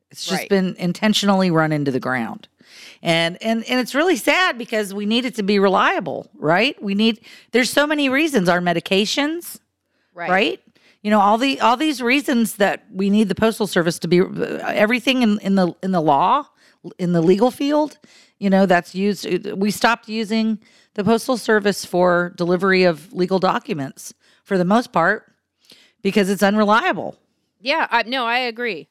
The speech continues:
Speaker 1: And so it's been successful. It's been successful, but this is one of the side effects of it, of,
Speaker 2: Well,
Speaker 1: of that kind of behavior, of that Republican fucking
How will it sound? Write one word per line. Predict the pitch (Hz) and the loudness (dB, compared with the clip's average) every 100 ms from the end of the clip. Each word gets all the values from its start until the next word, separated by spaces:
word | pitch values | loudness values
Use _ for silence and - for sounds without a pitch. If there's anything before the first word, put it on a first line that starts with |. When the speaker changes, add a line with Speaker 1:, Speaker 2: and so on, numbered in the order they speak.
| - | -16
Speaker 1:
And | 143 | -2
so | - 214 | 2 2
it's | 180 | 2
been | 254 320 | 0 0
successful. | 381 - 339 370 - 262 226 | -4 0 2 2 0 0 0
It's | 233 196 | 0 0
been | 247 | -2
successful, | 233 262 - 330 349 262 202 | 0 -6 0 -2 0 -2 0
but | 190 | 0
this | 170 240 302 | 0 -2 -2
is | 233 | 0
one | 214 220 | 0 2
of | 202 | 0
the | |
side | 185 180 175 | -2 -2 -2
effects | 175 - - - 131 | -4 -6 -10 -8 -10
of | 101 | -10
it, | - _ _ _ _ - | -12 _ _ _ _ -2
of, | 160 | -2
Speaker 2:
Well, | 180 | 0
Speaker 1:
of | 170 147 | -2 0
that | 160 156 | -2 -2
kind | 175 160 | -4 -4
of | 143 | -4
behavior, | 147 156 160 156 120 | -4 -2 -2 -2 -4
of | 131 156 | -2 0
that | 175 165 | 0 0
Republican | 180 - 247 262 285 - 285 277 | -2 0 0 2 0 0 0 -2
fucking | - - 240 - 233 220 | -6 -2 -2 0 -2 -4